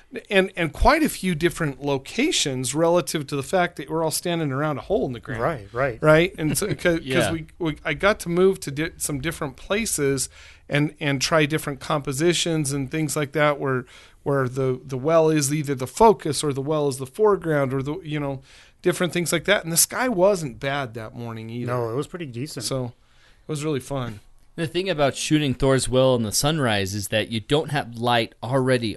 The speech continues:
Speaker 3: on Thor's Well at any point. You just get it once it gets more and more towards the morning and once the sun gets higher than the mountains behind you. This
Speaker 2: Mm-hmm.
Speaker 3: area has a high, high mountain right on you. You're in a shadow spot.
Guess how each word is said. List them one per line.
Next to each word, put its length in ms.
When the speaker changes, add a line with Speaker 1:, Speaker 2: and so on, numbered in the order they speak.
Speaker 3:
on 240
Thor's 340
Well 220
at 120
any 220
point. 400
You 180
just 260
get 160
it 140
once 260
it 140
gets 320
more 320
and 80
more 180
towards 360
the 100
morning 480
and 360
once 260
the 160
sun 340
gets 240
higher 800
than 260
the 60
mountains 580
behind 580
you. 280
This 260
Speaker 2:
Mm-hmm. 80
Speaker 3:
area 240
has 180
a 80
high, 400
high 380
mountain 680
right 200
on 280
you. 80
You're 220
in 200
a 80
shadow 560
spot. 420